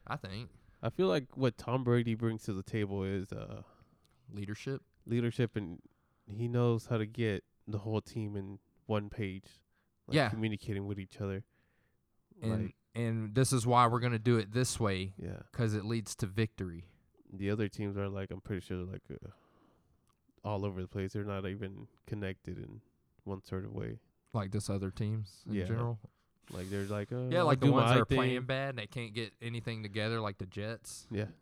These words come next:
Speaker 2: And you're like, "No, you have to be on the same page."
Speaker 1: Mm-hmm. They
Speaker 2: And
Speaker 1: don't believe in themselves. They don't
Speaker 2: Yeah.
Speaker 1: believe in, in each other.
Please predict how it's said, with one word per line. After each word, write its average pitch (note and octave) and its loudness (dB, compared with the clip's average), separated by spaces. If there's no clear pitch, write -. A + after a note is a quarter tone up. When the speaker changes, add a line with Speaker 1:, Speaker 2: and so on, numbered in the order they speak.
Speaker 2:
And - -12
you're G#2+ 2
like, G#2 -4
"No, A#2+ 0
you A#2+ 0
have A#2+ 4
to - -16
be A#2 0
on A2 2
the A2+ -4
same A2 -2
page." A2 -4
Speaker 1:
Mm-hmm. A2+ -2
They G#2+ -2
Speaker 2:
And A2+ 2
Speaker 1:
don't G#2 -4
believe A2+ 2
in A2+ 0
themselves. A2+ 0
They G2+ 0
don't F#2+ -4
Speaker 2:
Yeah. - -8
Speaker 1:
believe G2+ -2
in, G2 -4
in G2 -4
each F#2+ -10
other. G2+ -2